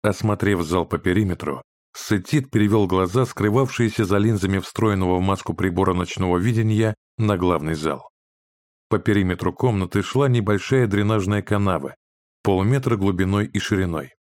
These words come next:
Через неё было перекинуто четыре широких каменных мостика,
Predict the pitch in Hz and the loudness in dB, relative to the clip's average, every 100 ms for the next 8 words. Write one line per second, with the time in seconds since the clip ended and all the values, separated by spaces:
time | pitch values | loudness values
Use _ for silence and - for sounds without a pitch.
0 | _ _ _ _ _ - - 107 190 143 | _ _ _ _ _ -6 0 0 2 2
1 | 160 135 127 113 107 101 - 139 131 120 | 2 4 2 2 0 0 0 0 0 -2
2 | - 110 151 131 - 117 117 120 107 123 | -4 -2 0 0 0 0 2 0 -2 0
3 | 107 104 107 113 104 - - - | 0 0 0 0 -2 -4 -10 -12